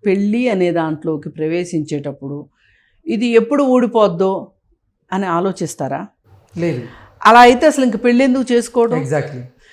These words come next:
Speaker 1: ఏ కో-, లివ్ ఇన్ రిలేషన్‌లో ఉండొచ్చు కదా, ఏ రోజు కావాలంటే ఆ రోజు వెళ్ళిపోవచ్చు అని.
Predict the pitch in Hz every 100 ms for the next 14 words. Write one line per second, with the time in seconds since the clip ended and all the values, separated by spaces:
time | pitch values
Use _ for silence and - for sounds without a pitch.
0 | _ - 233 254 254 240 247 240 233 226
1 | 214 190 190 175 180 175 175 165 160 196
2 | 254 254 247 233 233 214 220 202 214 214
3 | 214 214 220 214 220 233 226 226 214 214
4 | 214 196 202 202 202 202 214 208 202 202
5 | 196 214